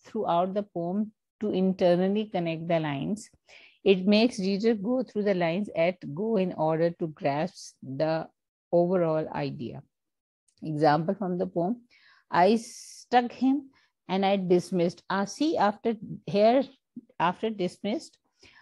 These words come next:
no punctuation mark has been used because this idea is smoothly moved into the next line. Uh, "with hard words and unkissed." Here, the, um,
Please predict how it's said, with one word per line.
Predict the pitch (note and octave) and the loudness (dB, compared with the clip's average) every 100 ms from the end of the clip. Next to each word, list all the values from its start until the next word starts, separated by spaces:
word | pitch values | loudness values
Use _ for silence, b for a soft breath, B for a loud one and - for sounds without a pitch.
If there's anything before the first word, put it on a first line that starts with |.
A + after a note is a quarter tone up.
| _ | _
no | E3+ F3+ F#3+ G3 G3+ G3+ G#3 C#4+ | -2 0 2 2 2 2 4 4
punctuation | D4+ A#3+ A#3 G3+ - F#3+ | 4 2 2 -2 -2 -4
mark | F3+ F3+ F#3 | -4 -6 -4
has | E3+ F3+ | -4 -4
been | F#3+ F#3+ | -4 -4
used | F3 A3 A3+ | -2 -4 -4
because | D#3+ - E3+ G#3 | -6 0 0 2
this | G#3 G3 | 0 0
idea | D#3+ E3 F3+ G#3 - - | -2 0 0 0 -2 0
is | F#3+ C4 - | 2 2 -4
smoothly | - - F3+ F3+ - A3 | -16 -6 -4 -2 -2 -2
moved | F#3+ F#3 F#3 | 0 -2 -4
into | F#3+ E3+ | -6 -6
the | E3+ G3+ | -2 -2
next | G3 G3 E3+ - | -2 -4 -6 -8
line. | D#3 D#3 D3+ F#3 A#3 _ _ b b b _ - | -8 -6 -8 -8 -10 _ _ b b b _ -6
Uh, | F#3 F#3 F#3 F#3 F#3+ G3 | -2 0 0 2 2 2
"with | A#3+ | 0
hard | A3+ F#3+ F#3 G#3 | 0 0 2 2
words | A3 G3+ F#3+ G3 | 0 -4 -4 -4
and | F#3+ G3 | -4 -4
unkissed." | G3 G3 G#3 G#3+ - E3 E3+ - F3 - | -2 0 0 -2 -2 0 0 -4 -10 -6
Here, | E3 F#3 C4+ - b b b - | 0 2 0 -4 b b b -6
the, | D#3 F#3+ F3 | 0 2 2
um, | F3 E3+ E3+ E3+ E3+ E3+ F3+ | -2 -2 -2 -2 -2 -2 -2